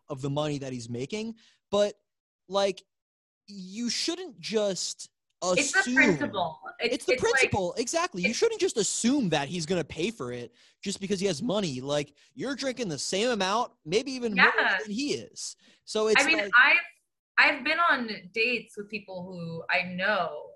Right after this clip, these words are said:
Speaker 2: are very well off, and I buy the drinks 'cause, like, you know, I, I do the, like, thing, like, I buy the
Speaker 1: Okay,
Speaker 2: first shot,
Speaker 1: that I
Speaker 2: buy
Speaker 1: have
Speaker 2: the
Speaker 1: a problem with. No.
Speaker 2: Really?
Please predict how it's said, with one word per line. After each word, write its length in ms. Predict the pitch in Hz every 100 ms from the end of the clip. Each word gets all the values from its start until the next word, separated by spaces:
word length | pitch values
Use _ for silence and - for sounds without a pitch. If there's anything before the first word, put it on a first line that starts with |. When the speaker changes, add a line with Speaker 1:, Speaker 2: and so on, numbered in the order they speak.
| _ -
Speaker 2:
are 240 | 180 160 147 -
very 280 | 180 202 220
well 180 | 190 151
off, 220 | 143 101 - -
and 100 | 175
I 100 | 269
buy 160 | 214 160
the 60 | -
drinks 220 | 214 208 - _ 208
'cause, 80 | 175
like, 240 | 165 - _
you 120 | 208 185
know, 120 | 160 190
I, 140 | 165 - - 156
I 60 |
do 140 | 180 190
the, 200 | 190 185 185
like, 140 | 180
thing, 120 | 202
like, 120 | 190 -
I 120 | 160
buy 300 | 180 196 208 202
the 100 | 202
Speaker 1:
Okay, 120 | 196 196
Speaker 2:
first 100 | -
shot, 60 | 233
Speaker 1:
that 140 | 262 277
I 60 |
Speaker 2:
buy 40 | 262
Speaker 1:
have 80 | 220
Speaker 2:
the 80 |
Speaker 1:
a 20 | 180
problem 340 | 196 147 127
with. 340 | 123 113 - - _ _ _
No. 380 | 139 156 180 508
Speaker 2:
Really? 160 | -